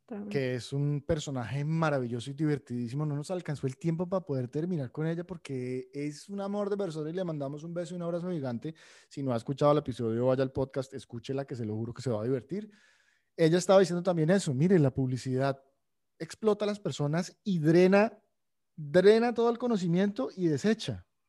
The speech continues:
Speaker 2: Y tanta gente que ha pasado por ahí que dice, "Uy, no, la publicidad no es lo mío", pero yo no me puedo, es, es, es como una relación tóxica con una novia bien tóxica o un novio bien tóxico.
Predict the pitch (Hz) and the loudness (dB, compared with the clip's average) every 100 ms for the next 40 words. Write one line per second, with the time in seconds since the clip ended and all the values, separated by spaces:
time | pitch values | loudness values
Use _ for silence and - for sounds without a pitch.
0 | _ _ _ _ _ - - 156 - 160 | _ _ _ _ _ -14 -6 -4 0 0
1 | 170 190 190 196 196 196 190 185 185 190 | 0 -4 -4 -6 -8 -10 -8 -8 -2 -2
2 | 196 196 175 131 131 139 170 165 170 170 | -2 -4 -6 -4 -4 -6 -2 -2 0 -2
3 | 180 156 151 135 117 123 110 101 101 107 | -4 -6 -6 -4 -4 -6 -8 -6 -4 -2
4 | 139 147 156 165 _ 131 113 104 104 120 | 0 2 0 -2 _ -8 -8 -8 -8 -8
5 | 127 135 143 - - 123 - 131 - 151 | -4 -2 -2 -6 -14 -14 -10 -10 -8 -12
6 | - 165 170 175 160 127 120 147 143 160 | -8 -6 -2 0 0 -2 -4 -4 -6 -8
7 | 135 123 131 143 151 151 147 180 165 185 | -8 -6 -4 -2 0 -2 -2 -4 -4 -4
8 | 151 135 127 131 156 156 196 - 117 | -4 -2 -2 0 0 -2 -4 -6 -14